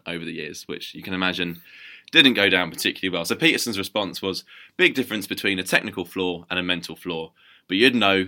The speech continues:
'cause you play for Essex. And if playing for Essex is living the dream," which is how Porter refers to himself in, in his bio, "then F me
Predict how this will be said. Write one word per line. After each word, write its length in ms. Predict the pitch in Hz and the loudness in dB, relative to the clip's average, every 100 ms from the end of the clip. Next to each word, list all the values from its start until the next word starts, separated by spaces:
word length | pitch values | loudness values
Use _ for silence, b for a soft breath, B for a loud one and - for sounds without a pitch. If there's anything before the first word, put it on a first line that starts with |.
| 98 - | -4 -8
'cause 120 | 90 | -2
you 120 | 101 | -2
play 180 | 98 90 | 2 0
for 160 | 87 92 | 0 -2
Essex. 500 | 85 - 67 - - - | -2 -6 -10 -12 -14 -10
And 100 | 101 | -6
if 100 | 101 | 0
playing 240 | 156 151 | 2 2
for 160 | 143 131 | 2 2
Essex 360 | 123 101 92 107 | 2 0 -2 -4
is 160 | 98 - | -6 -6
living 380 | 101 117 113 107 | 2 4 4 0
the 80 | 98 | -2
dream," 500 | - 110 87 95 120 | 0 0 0 -2 -6
which 200 | 87 80 | -10 -8
is 100 | 87 | -6
how 120 | 90 | -6
Porter 280 | 82 92 - | -4 -4 -4
refers 320 | 85 - 85 - | -6 -4 -6 -4
to 100 | 87 | -8
himself 360 | 85 85 82 | -4 -6 -6
in, 200 | 85 82 - | -8 -10 -12
in 100 | 87 | -14
his 80 | 85 | -4
bio, 380 | 92 85 82 80 B B B | -2 -2 -4 -8 B B B
"then 380 | 101 98 95 - - | 2 2 2 -6 4
F 240 | 120 117 | 4 4
me 420 | 110 98 87 95 | 2 2 2 -2